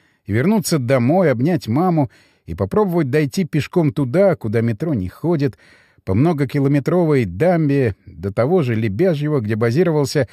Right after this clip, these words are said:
отцовский инструкторский полк, попроситься вовнутрь, в казарму или комнату отдыха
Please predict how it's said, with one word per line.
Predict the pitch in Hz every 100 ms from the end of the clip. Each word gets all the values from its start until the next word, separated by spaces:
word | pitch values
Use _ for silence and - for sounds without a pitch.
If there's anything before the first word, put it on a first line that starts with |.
| - - -
отцовский | 117 - 175 165 - 139 135
инструкторский | 139 - 147 131 139 135 - 120
полк, | - 151 127 - - _ _ _ _
попроситься | 92 - 120 262 233 - 208
вовнутрь, | 165 180 151 185 202 170 147 - _ _
в | _
казарму | - 131 113 208 180 147 143
или | 131 131 104
комнату | 175 170 135 151 -
отдыха | 175 180 135 139 - 120